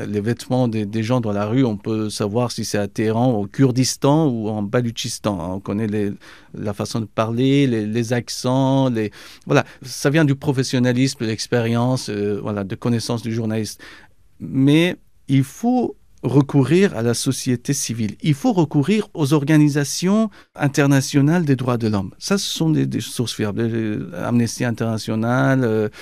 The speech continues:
voilà, des organisations comme, euh, les droits de l'homme, euh, de l'Iran.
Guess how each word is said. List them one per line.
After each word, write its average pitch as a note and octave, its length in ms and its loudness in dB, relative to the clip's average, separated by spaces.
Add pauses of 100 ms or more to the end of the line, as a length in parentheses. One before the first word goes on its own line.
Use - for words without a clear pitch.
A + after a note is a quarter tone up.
(300)
voilà, A#2 240 2
des A2 160 0
organisations A2+ 720 0
comme, A2+ 300 0
euh, G#2+ 320 0
les G#2 160 -2
droits A2+ 240 -2
de A2+ 80 2
l'homme, A#2 340 4
euh, G2+ 240 0
de A#2 200 -2
l'Iran. B2 640 4